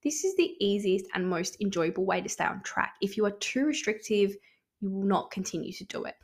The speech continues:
So we want to be reaching goals whilst also being realistic about what we need to live life. And this has to enjoy some money for fun and splurge,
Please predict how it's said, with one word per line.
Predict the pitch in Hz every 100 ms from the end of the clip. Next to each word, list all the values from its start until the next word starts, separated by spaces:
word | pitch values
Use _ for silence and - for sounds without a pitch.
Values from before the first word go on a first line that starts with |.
| - - -
So | - 214 196 190
we | 208
want | 208 233
to | 262
be | 240
reaching | 226 208 - 196
goals | 208 233 339 339 -
whilst | 190 -
also | 285 285 277
being | 247 240 220 208
realistic | 196 185 - 196
about | 175 -
what | - -
we |
need | 185 156
to | - 190
live | 185
life. | 226 269 285 277 - - - -
And | 220 214 196
this | 285 302 - - - - -
has | 254 - -
to | 240
enjoy | 233 226 190 190 196 233 -
some | - - - 226 226 226 233 - -
money | 202 202 190 196
for | 196 190
fun | - - 196 190 190 -
and | 190 196
splurge, | - - - 175 180 180 -